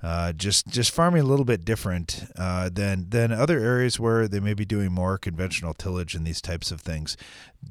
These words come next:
Uh, having dicamba in front of an XtendFlex soybean is a pretty nice option to add some burn down ability and also get a little bit of residual out of that. Uh, that's kind of our preferred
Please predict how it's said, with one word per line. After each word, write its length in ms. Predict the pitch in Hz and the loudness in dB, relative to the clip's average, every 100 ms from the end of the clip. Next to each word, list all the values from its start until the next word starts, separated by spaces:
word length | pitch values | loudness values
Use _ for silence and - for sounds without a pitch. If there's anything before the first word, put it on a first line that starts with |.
| - | -6
Uh, 180 | 101 95 | -2 0
having 340 | 101 180 269 | 0 -2 -2
dicamba 720 | 127 120 - 110 107 107 82 | 0 0 -2 -2 -2 -2 -2
in 80 | 80 | -4
front 260 | - 107 95 | -4 -2 -2
of 100 | 87 | -2
an 120 | 87 | -4
XtendFlex 760 | 82 - 90 92 87 95 90 | -2 -2 -2 -4 -4 -6 -2
soybean 580 | - 90 90 80 80 76 | -2 0 -2 -4 -6 -6
is 160 | 76 80 | -4 -4
a 60 | |
pretty 260 | 80 143 175 | -4 -4 -2
nice 320 | 151 143 131 | 0 0 2
option 540 | 113 98 101 92 73 73 | 2 0 -2 -4 -6 -6
to 200 | 76 82 | -6 -4
add 300 | 90 92 80 | -4 -4 -2
some 280 | - 78 - | -4 -4 -2
burn 320 | 92 98 98 | -2 0 0
down 420 | 92 90 87 82 - | -2 -2 -2 -4 -8
ability 640 | 80 92 87 85 85 82 | -4 -4 -2 -4 -2 -2
and 100 | 76 | -2
also 240 | 85 - | -2 -4
get 160 | 80 80 | -4 -6
a 20 | |
little 160 | 85 78 | -6 -6
bit 120 | 82 | -6
of 100 | 76 | -6
residual 480 | 73 85 78 82 73 | -6 -6 -6 -6 -4
out 160 | 71 | -6
of 60 | 71 | -6
that. 280 | 71 71 - - - - - | -6 -6 -8 -18 -20 -20 -6
Uh, 220 | 87 85 | -2 0
that's 240 | - 123 | 0 -2
kind 180 | - 160 | 0 0
of 80 | 170 | 2
our 140 | 113 | 0
preferred 580 | 135 120 - 110 110 85 | 0 -2 -2 -2 -2 -4